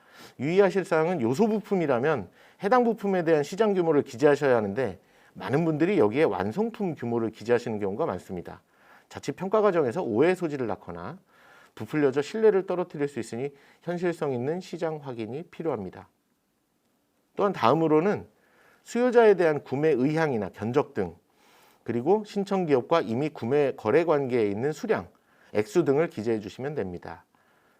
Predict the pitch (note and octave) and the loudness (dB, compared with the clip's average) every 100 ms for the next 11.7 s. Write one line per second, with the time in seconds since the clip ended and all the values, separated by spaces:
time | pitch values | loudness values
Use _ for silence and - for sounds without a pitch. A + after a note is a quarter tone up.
0 | _ _ - A2 D#3 A2 B2 F3+ F#3+ E3 | _ _ -8 -6 -4 -2 2 2 2 -4
1 | - D#3+ C#3+ C3 A2+ F#2+ D3+ D#3+ D3+ D#3+ | -6 -6 -4 -4 -4 -4 -6 -10 -6 -4
2 | C#3+ A2 G#2+ B2 A2 F#2 G#2+ F3+ F#3+ _ | -4 -6 -6 -6 -6 -4 -2 -4 -6 _
3 | _ _ _ G#2 - A#2+ A2 G#2+ D#3 C#3 | _ _ _ -14 -8 -4 -4 -4 -6 -4
4 | A#2+ D#3+ D3+ B2+ - G#2 D3 - _ F#2+ | -2 0 -2 -6 -6 -6 -6 -10 _ -8
5 | G2 G2 - G#3+ G#3+ F#2+ - A2+ G#2 - | -8 -6 -8 -8 -8 -10 -6 -8 -8 -12
6 | A2+ E3+ B2+ F2 E2+ - _ _ _ _ | -10 -10 -10 -12 -16 -20 _ _ _ _
7 | _ _ _ _ _ _ _ _ _ _ | _ _ _ _ _ _ _ _ _ _
8 | _ _ _ _ _ _ _ _ _ _ | _ _ _ _ _ _ _ _ _ _
9 | _ _ _ _ _ _ _ - - _ | _ _ _ _ _ _ _ -20 -20 _
10 | _ - - F#3+ F#3 A3 A#3+ A3+ A3 G3+ | _ -12 0 0 2 4 6 6 2 2
11 | A3 F#3+ C#3+ - A3 F3 G2 | 6 6 4 2 6 6 4